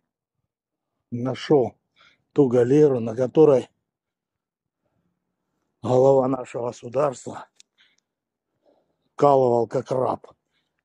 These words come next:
Было у него такое изречение: «Я как раб на галерах, не покладая ни дня, ни ночи». Вот она.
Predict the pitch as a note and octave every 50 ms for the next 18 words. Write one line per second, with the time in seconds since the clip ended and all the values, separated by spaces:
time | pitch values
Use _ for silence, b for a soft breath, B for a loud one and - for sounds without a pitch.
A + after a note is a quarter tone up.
0 | _ - A#2 C3 B2+ B2 A#2+ A#2 A#2 A#2 A#2 A2 A#2 G#2+ - - A#2+ A2+ A2+ A2
1 | A#2 A2+ A2+ - - E3 E3+ D#3+ D3+ C3+ A2+ G#2+ - - - _ _ _ _ _
2 | _ _ _ _ _ _ _ _ _ _ _ _ _ _ _ - A#2+ B2 C3 B2+
3 | B2+ B2 - - - _ - A#2+ A#2+ - B2+ C#3+ C#3+ C3 A2+ C3 B2+ A2+ A2 A2+
4 | A#2+ A#2+ A#2 A#2+ A2+ G#2+ G#2 - - - - - _ _ _ _ _ _ _ _
5 | _ _ _ _ _ _ _ _ _ _ _ _ _ _ _ _ _ _ _ _
6 | _ _ _ _ - A#2+ A2+ G#2+ A2+ A#2 A2 A2 A#2+ B2 B2 A#2+ A#2+ B2+ A#2+ A#2
7 | A2+ A2+ - _ _ _ _ _ _ _ _ _ _ _ _ _ - A#2 A#2 A#2+
8 | A2+ A#2 B2 B2+ A#2+ A#2 A#2 B2 A#2+ A#2+ C3 C3 B2 A#2 A2 - - - A2+ A#2
9 | B2 C3+ C3 A2+ - A2+ A2 G#2+ G2+ G2